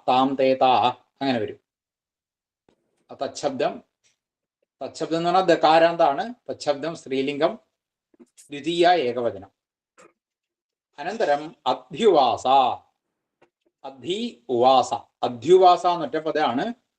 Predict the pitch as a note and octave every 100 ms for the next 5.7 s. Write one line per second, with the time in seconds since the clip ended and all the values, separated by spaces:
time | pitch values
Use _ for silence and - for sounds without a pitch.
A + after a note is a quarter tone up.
0 | _ C3+ C#3+ C3+ B2+ C3 D3 C#3+ C3+ B2
1 | G#3+ - _ _ _ - C3 D3 D3 E3
2 | E3 D3 D3 C3+ C3 G#2 G#2 A#2 D3+ G#3
3 | - _ _ _ _ C3+ D3+ D#3 D#3 D3+
4 | C3 C3 C3 F#3 F3 D3+ D3 D3 A#2+ C3+
5 | E3+ E3 D3 C3+ A2 A2+ A2